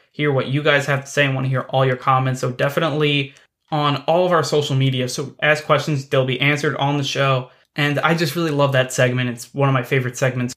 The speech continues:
So definitely ask if you guys have anything on your mind about Saints, about football, about sports. Definitely just ask. But I think that's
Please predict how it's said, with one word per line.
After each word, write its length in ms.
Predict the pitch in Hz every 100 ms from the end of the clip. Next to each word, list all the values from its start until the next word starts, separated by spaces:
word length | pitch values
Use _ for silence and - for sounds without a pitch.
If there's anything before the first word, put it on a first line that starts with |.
| -
So 480 | - 147 135 123 -
definitely 800 | 160 156 165 156 151 147 139 - _ -
ask 400 | 143 131 127 -
if 140 | 127 131
you 80 |
guys 220 | 131 127 127
have 240 | 123 120
anything 380 | 180 185 147 139
on 140 | 135 127
your 100 | 123
mind 220 | 127 127
about 220 | 120 120
Saints, 280 | - 143 135
about 220 | 127 123
football, 640 | 147 139 139 131 127 131 - _
about 160 | - -
sports. 640 | - 143 135 131 - _ _ _ -
Definitely 600 | 135 135 127 127 123 131
just 340 | 131 123 - - 196
ask. 440 | 214 214 208 - _ _ _ _ _
But 320 | 240 240 - -
I 80 | 190
think 180 | 196 185
that's 200 | 165